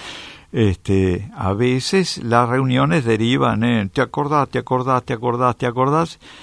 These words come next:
y realmente parece que le estuviéramos poniendo solo grasa al asado, que estuviéramos comiendo un poquito más de grasa. Eh,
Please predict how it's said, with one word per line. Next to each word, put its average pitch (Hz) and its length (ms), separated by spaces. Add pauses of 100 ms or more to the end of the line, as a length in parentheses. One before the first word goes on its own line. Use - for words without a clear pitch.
(180)
y 156 140
realmente 156 520
parece 135 420
que 123 100
le 107 80
estuviéramos 123 580
poniendo 117 480
solo 127 480
grasa 120 640 (680)
al 95 200
asado, 76 580
que - 120
estuviéramos 107 500
comiendo 101 680
un 113 140
poquito 95 480
más 92 160
de 90 100
grasa. - 580 (680)
Eh, 113 440